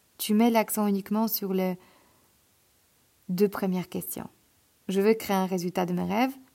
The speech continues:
Et c'est là parce que je suis portée par mon enthousiasme, mon, mon excitation du débutant. Mais je veux que désormais tu regardes aussi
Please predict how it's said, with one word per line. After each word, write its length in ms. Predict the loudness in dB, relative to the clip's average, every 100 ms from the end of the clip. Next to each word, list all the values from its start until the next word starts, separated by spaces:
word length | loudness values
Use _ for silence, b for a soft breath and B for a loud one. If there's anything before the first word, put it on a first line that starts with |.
| _ _ _ _ _ _ _ _ _ _ -4
Et 40 |
c'est 140 | 0 2
là 120 | 2
parce 200 | 2 0
que 120 | -2
je 80 | -4
suis 160 | -6 -4
portée 580 | -4 -4 -4 -2 -2 -6 _ _ _ _
par 120 | 2
mon 240 | 4 4 4
enthousiasme, 760 | 4 2 -4 0 2 2 2
mon, 340 | 2 2 2 0
mon 300 | 2 4 6
excitation 600 | 6 4 -4 0 0 0
du 140 | -2 -2
débutant. 440 | -4 -4 -10 -12 -14 _ _ _ _ _ _ _ _ _ _ _ b b b 0
Mais 80 | 0
je 100 | 2
veux 140 | 2
que 100 | 2
désormais 680 | 2 6 6 6 4 6 2
tu 120 | 0
regardes 340 | -2 0 -2
aussi 380 | -2 -6 -4 -4